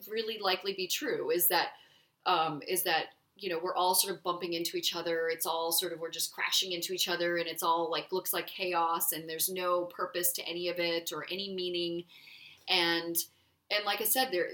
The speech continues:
that is very well could be true. All I know, though, when I try that view on is that my life kinda sucks. Like,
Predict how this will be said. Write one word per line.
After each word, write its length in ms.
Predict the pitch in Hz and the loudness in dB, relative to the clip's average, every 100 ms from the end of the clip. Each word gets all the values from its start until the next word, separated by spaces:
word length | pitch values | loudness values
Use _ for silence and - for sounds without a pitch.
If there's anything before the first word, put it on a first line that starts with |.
| 175 - | -4 6
that 300 | 175 185 185 | 8 8 8
is 380 | 190 185 - - | 2 2 2 2
very 300 | 180 175 196 | 2 4 4
well 180 | 180 180 | 4 2
could 260 | - 190 185 | 2 -2 0
be 140 | 185 | -2
true. 500 | - 285 277 160 165 - _ - | 0 2 2 2 -2 -10 _ 2
All 240 | 214 254 240 | 4 6 4
I 100 | 214 | 0
know, 180 | 220 220 | -2 0
though, 160 | 180 | 0
when 140 | 175 160 | 0 -2
I 80 | |
try 260 | 160 - 185 | -2 -2 0
that 220 | 170 - | 0 -2
view 220 | - 175 165 | -4 -4 -2
on 460 | 185 185 165 156 151 | -2 0 0 -4 -4
is 220 | 175 170 - | -4 -2 0
that 320 | 165 156 - - _ _ _ - | 2 0 -2 -10 _ _ _ -8
my 120 | 185 | -6
life 380 | 180 190 240 - | -4 -4 -4 -6
kinda 260 | - 240 185 | -10 -6 -2
sucks. 640 | - - 175 - - - | 0 0 -4 -8 -2 0
Like, 260 | 175 160 | 2 0